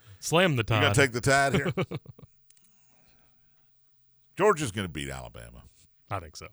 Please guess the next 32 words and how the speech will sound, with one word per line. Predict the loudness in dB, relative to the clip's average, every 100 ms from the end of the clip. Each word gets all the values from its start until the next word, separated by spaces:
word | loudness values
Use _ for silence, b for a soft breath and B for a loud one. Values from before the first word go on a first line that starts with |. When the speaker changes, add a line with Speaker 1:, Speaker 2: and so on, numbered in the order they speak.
| -8
Speaker 2:
I | -2 0 0
mean, | -4 -2
I'm | 0 2
not | 0
giving | 0 -2
you | 0
the | -2
six-pack | -2 -6 -4 -4 -4 -2
yet. | -2 -2 -6 _ _ _ b b b b b b b b -2
By | 0
the |
way, | 2 2
on | 0
the | -2
six-pack, | -4 -6 -4 -4 -2 -4
I | -6
gotta | -4 -4
pick | -6 -12 -10
three | -4 -2
of | -2
these | -4 -8
five | -4 -4 -4 -4
games, | -10 -10 -12
I | -12
guess, | -10 -12 -4
Speaker 1:
There's | 0 2
Speaker 2:
right? |
Speaker 1:
only | 2
five | 0 4 4 4
games | 0 -2
this | -4 0
Speaker 2:
Well, | 4